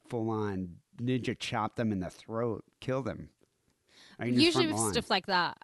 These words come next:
Speaker 2: I like looking through all the old newspaper articles to find, like, there was so much old newspaper articles on the source, for instance.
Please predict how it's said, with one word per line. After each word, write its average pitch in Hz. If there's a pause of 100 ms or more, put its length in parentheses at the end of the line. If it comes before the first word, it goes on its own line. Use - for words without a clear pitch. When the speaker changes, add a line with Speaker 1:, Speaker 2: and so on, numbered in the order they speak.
(120)
Speaker 2:
I 208
like 214
looking 220
through 214
all 196
the 180
old 170
newspaper 233
articles 277
to 196
find, 170
like, 170 (340)
there 208
was 202
so 254
much 233
old 214
newspaper 185
articles 160
on 147
the 160
source, 156
for 165
instance. 143